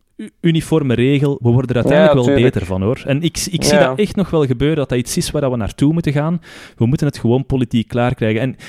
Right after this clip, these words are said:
Speaker 1: ik heb gekeken naar het instrumentendecreet, hè.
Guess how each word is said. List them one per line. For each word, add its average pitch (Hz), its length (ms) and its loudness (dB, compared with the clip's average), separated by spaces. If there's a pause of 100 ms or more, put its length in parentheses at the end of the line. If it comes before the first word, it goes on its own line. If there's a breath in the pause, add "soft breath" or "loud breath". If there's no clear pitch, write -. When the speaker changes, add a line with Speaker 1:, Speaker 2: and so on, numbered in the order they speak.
Speaker 1:
ik - 80 -12
heb - 120 -4
gekeken 139 380 -2
naar 120 180 0
het 110 160 -4
instrumentendecreet, 131 960 -2
hè. 127 160 -2